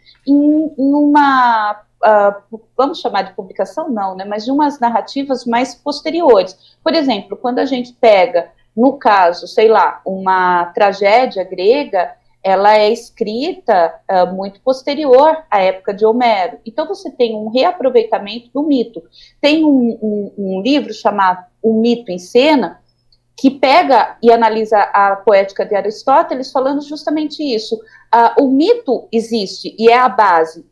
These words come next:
Agora, como ele vai ser contado e como ele vai ser utilizado, aí vai depender de um determinado momento. Em relação aos romanos, é isso. Se você pegar Ovídio, se você pegar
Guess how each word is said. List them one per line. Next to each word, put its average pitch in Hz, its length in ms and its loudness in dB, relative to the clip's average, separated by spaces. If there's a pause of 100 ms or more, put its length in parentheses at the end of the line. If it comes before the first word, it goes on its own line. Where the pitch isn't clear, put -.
Agora, 226 300 4
como 294 240 -2
ele 311 80 -8
vai 277 120 -2
ser 262 180 -6
contado 208 600 -2
e - 40 -16
como 294 540 -2
ele 240 140 0
vai 226 140 2
ser 226 160 0
utilizado, 233 1120 -2 (100)
aí 214 180 2
vai 233 140 2
depender 247 560 0
de 262 80 -10
um 285 80 -4
determinado 294 560 -2
momento. 285 460 -6
Em 254 100 -6
relação 311 400 -4
aos 240 140 -4
romanos, 247 400 -2
é 415 120 -2
isso. 330 460 -6 (160)
Se - 140 -8
você 403 240 -2
pegar 254 320 2
Ovídio, 233 840 2 (140)
se - 140 -10
você 349 280 -4
pegar 226 720 2